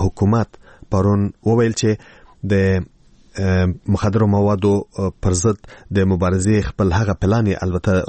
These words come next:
حکومت اعلان کړ چې د چارواکو په وینا په عملي کېدو سره به یې په ټول هیواد کې د مخدرو موادو د پروسس سرچینې له منځه لاړ شي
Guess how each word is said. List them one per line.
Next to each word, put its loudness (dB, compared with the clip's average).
حکومت -2
اعلان 0
کړ -2
چې 0
د -2
چارواکو 0
په 2
وینا 4
په -4
عملي 0
کېدو 0
سره 0
به 0
یې 0
په -14
ټول 2
هیواد 0
کې 0
د 2
مخدرو 0
موادو 2
د 0
پروسس -2
سرچینې 0
له 2
منځه 2
لاړ 0
شي 2